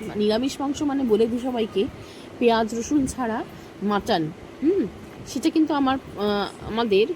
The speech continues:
খাওয়ার সৌভাগ্য হয়েছিল অনেক ছোট বয়সেই, কারণ আমার বাবা কালীঘাট থেকে নিয়ে আসতেন বলির মাংস, সেখানে, উম, উনি যেতেন হচ্ছে, আহ, তাগাদা করতে কাস্টমারের থেকে, কাস্টমার কিন্তু দিত। হুম, তো যাই হোক, আম, আহ,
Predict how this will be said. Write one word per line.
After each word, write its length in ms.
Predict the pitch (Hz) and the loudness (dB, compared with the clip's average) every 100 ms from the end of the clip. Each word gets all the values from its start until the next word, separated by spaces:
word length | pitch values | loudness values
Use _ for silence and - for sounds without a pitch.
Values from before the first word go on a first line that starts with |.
| - | -4
খাওয়ার 300 | 185 175 220 | 0 2 0
সৌভাগ্য 540 | - 233 208 226 202 254 | 0 0 2 -2 -2 0
হয়েছিল 420 | 269 - 247 247 | 0 -2 -4 -2
অনেক 260 | 220 233 | 0 0
ছোট 180 | 226 180 | -4 -4
বয়সেই, 480 | 226 185 151 - 285 - - - - - | -4 -2 -4 -4 -4 -6 -12 -14 -10 -2
কারণ 400 | 180 190 196 196 | 0 2 2 0
আমার 280 | 185 196 | 2 0
বাবা 420 | 190 165 190 208 - - - - - | 2 2 4 2 0 -8 -18 -12 -2
কালীঘাট 420 | 170 202 208 226 339 | 0 0 0 -2 -4
থেকে 180 | 262 - | -4 -2
নিয়ে 220 | 254 185 | -2 -2
আসতেন 440 | 175 185 - 214 240 | -2 -4 -4 -4 -2
বলির 280 | 165 165 165 | 0 0 -2
মাংস, 340 | 170 170 - 339 - 254 | -4 -8 -6 -6 -8 -12
সেখানে, 360 | - 240 240 220 | -8 -6 -2 -2
উম, 540 | 202 196 190 190 190 190 | -2 -2 -2 -2 -4 -2
উনি 180 | 202 214 | -2 2
যেতেন 340 | 202 170 196 202 | 2 2 -2 -4
হচ্ছে, 360 | 190 - 208 | -8 -4 -4
আহ, 840 | 202 - - - - - 165 180 170 - | -4 -10 -16 -14 -4 -2 0 -2 -6 0
তাগাদা 340 | 220 208 165 | 0 2 0
করতে 320 | 151 151 - | -2 -4 -4
কাস্টমারের 580 | 302 254 - 180 165 165 165 - | -2 -2 -2 -4 -2 -4 -8 -10
থেকে, 280 | 175 339 508 - - | -6 -6 -6 -10 -4
কাস্টমার 400 | 190 185 190 185 180 - - | -4 -2 -4 -6 -8 -12 -10
কিন্তু 220 | 233 311 | -4 -2
দিত। 260 | 247 175 - - - - | -2 -4 -8 -12 -14 -8
হুম, 180 | 285 427 - - - - - - - | -4 -4 -6 -14 -18 -20 -20 -20 -10
তো 60 | - | -6
যাই 320 | 226 220 262 | 0 4 4
হোক, 260 | 294 403 403 | 4 2 2
আম, 560 | 294 254 233 233 240 | 2 4 4 0 -2
আহ, 180 | 220 233 | -4 -6